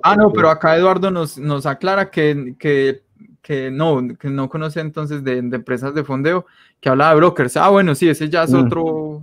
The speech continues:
Speaker 1: digamos que es
Speaker 2: Ujú.
Speaker 1: otro tema.
Speaker 2: Ah, bueno, sí,
Speaker 1: Pero
Speaker 2: al, a, a, a Eduardo no le gustan las pruebas, las empresas de fondeo,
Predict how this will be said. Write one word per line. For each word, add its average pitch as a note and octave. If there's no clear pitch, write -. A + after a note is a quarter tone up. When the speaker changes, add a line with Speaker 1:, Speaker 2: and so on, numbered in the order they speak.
Speaker 1:
digamos B2
que A2
es D#3
Speaker 2:
Ujú. E3
Speaker 1:
otro E3
tema. D3
Speaker 2:
Ah, D3
bueno, E3
sí, E3
Speaker 1:
Pero C3+
Speaker 2:
al, B2
a, A2
a, A2
a A#2+
Eduardo B2+
no C#3+
le C#3
gustan C3+
las G#2+
pruebas, E2
las F#2
empresas G2
de G2+
fondeo, D#2